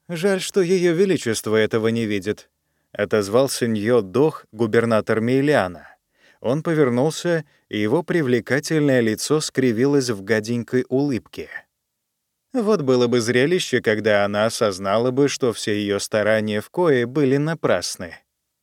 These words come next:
"Такое же приятное, как когда она смотрела на убийство собственного сына?" Это были не мои слова, хотя мне хотелось их произнести.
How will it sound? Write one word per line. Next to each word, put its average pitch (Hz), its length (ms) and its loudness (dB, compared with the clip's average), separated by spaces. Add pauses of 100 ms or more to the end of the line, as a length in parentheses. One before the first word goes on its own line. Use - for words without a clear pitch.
(560)
"Такое 120 460 2
же 113 160 0
приятное, 117 680 2
как 110 280 0
когда 113 400 2
она 113 180 0
смотрела 113 580 2
на 110 160 0
убийство 110 520 -2
собственного 113 640 0
сына?" 139 480 -2 (920)
Это 117 240 -2
были 131 240 0
не 135 160 0
мои 139 340 0
слова, 104 480 -4 (500)
хотя 139 360 0
мне 165 180 -2
хотелось 156 640 -2
их 139 160 -4
произнести. 123 760 0